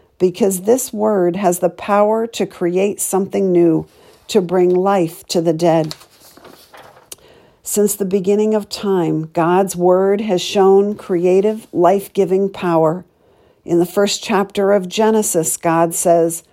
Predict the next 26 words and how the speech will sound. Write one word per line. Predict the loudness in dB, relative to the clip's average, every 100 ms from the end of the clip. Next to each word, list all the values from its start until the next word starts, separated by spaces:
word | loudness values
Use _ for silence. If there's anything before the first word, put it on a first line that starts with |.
| _ _ _ _
"Let | 2 2 2
there | 2 2
be | 0 0
light," | 2 2 0 -6 -20 _ _
and | -4 0
there | 2 2
is | 2 0 0 -2
light. | -2 -2 -6 _ _ _ _ _ _ -2
The | 2
word | 4 4 4
of | 2 0
God | 0 2 2 -2
creates | -6 -2 0 0 -2 -8 -2
a |
new | 0 2 2 2
reality, | 0 0 0 0 0 -2 -6 _ _ _
bringing | 2 4 4 4
light | 4 2 0 -4 -4
into | -2 -2
darkness. | 0 -2 -2 -4 -4 -8 -16 _ _ _ _ _ _ _ _ _ _
Through | 2 2
the | 2
prophet | -2 -2 0 2
Isaiah, | 2 4 2 2 2 0 -2 -2
God | 2 2 0
promises, | -4 0 2 0 0 0 0 -4